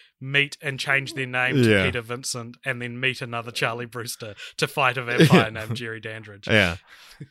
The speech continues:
Speaker 2: But, um, yeah, like, it kind of, it, for, for a very brief moment, it seemed like that's what was gonna happen.
Speaker 1: Right. Nice. Well, Richard, uh, we're now at one of the, um, sort of the, the butt end of the episode, uh, where we're gonna rank that franchise. So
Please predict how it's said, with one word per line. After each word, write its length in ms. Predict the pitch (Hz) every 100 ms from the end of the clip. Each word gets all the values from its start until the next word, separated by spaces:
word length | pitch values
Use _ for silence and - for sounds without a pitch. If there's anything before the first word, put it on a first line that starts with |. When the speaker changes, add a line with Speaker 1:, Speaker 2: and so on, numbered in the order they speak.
| -
Speaker 2:
But, 140 | 156
um, 220 | 151 151 185
yeah, 200 | 185 147
like, 180 | 160 160
it 100 | 147
kind 220 | 156 151
of, 160 | 139
it, 260 | 160 143 160
for, 260 | - 151 139
for 300 | 147 139 127
a 80 | 143
very 320 | 120 143 147
brief 300 | 120 123 107
moment, 340 | 110 101 95 76
it 60 |
seemed 240 | - 104 92
like 160 | 92
that's 240 | 92 - -
what 100 | 80
was 120 | 95
gonna 180 | 90 92
happen. 300 | 92 90 92
Speaker 1:
Right. 100 | 107 _ _ _ _ - - - -
Nice. 480 | 127 135 123 - - - - - -
Well, 340 | 151 208 240 220
Richard, 460 | 240 - 240 247 - _
uh, 240 | 180 190 190
we're 160 | 196 202
now 300 | 202 214 214
at 220 | 190 190 190
one 220 | 185 185 180
of 80 |
the, 360 | 175 170 175 175
um, 260 | 175 160 156
sort 220 | - 156
of 180 | 147 139
the, 240 | 143 139
the 220 | 135 139 131 117 _
butt 260 | 175 190 -
end 320 | 185 185 202 175
of 220 | 165 143
the 160 | 151
episode, 500 | 165 202 180 180 180 - - - -
uh, 160 | 143 143
where 140 | 147
we're 100 | 147
gonna 220 | 143 139 127
rank 380 | 139 143 135
that 220 | - 131 -
franchise. 560 | 165 151 147 151 147
So 100 | 165